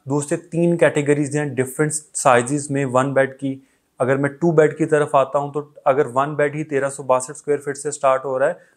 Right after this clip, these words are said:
तो इस बात से आप अंदाज़ा कर सकते हैं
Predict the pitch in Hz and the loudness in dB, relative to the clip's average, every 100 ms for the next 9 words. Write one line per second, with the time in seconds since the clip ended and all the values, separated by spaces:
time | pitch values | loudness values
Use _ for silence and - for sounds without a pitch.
0 | - 165 156 139 127 131 139 - 156 139 | -12 -8 -8 -2 4 4 2 -4 -2 0
1 | 139 156 139 123 127 151 170 143 - 120 | 0 -2 -2 0 2 2 0 -2 -6 -12
2 | - 127 139 143 | -10 -8 -8 -10